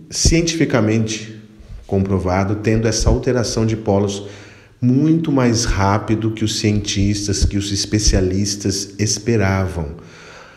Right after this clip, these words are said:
Os polos magnéticos estão se alterando tão rapidamente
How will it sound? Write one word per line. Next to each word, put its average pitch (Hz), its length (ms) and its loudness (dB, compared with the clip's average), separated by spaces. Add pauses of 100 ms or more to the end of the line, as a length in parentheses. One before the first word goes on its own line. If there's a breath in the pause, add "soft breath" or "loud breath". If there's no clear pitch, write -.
(200 loud breath)
Os 98 160 -4
polos 123 400 4
magnéticos 107 800 2
estão 113 280 0
se 110 140 -2
alterando 107 520 2
tão 123 260 2
rapidamente 113 1200 0